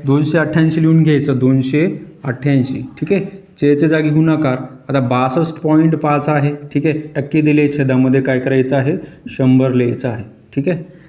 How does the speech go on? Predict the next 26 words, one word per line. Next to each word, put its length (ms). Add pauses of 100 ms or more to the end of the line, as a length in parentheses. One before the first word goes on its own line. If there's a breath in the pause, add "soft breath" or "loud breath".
(160 loud breath)
आता 160
काय 180
करायचं 360
आहे? 180 (320 loud breath)
इथं 160
पॉइंट 400
आहे, 120 (340)
पॉइंटला, 360 (200)
पॉइंटला 340
कॅन्सल 380
करण्यासाठी 640
एक 100
शून्य 260
इथं 180
वाढवायचं, 480 (400 soft breath)
बरोबर 260
आहे? 160
पॉइंट 420
कॅन्सल 360
होतो. 340 (260 loud breath)
आता 180
काय 180
करायचं 380
आहे? 140
भाग 300
देऊया. 320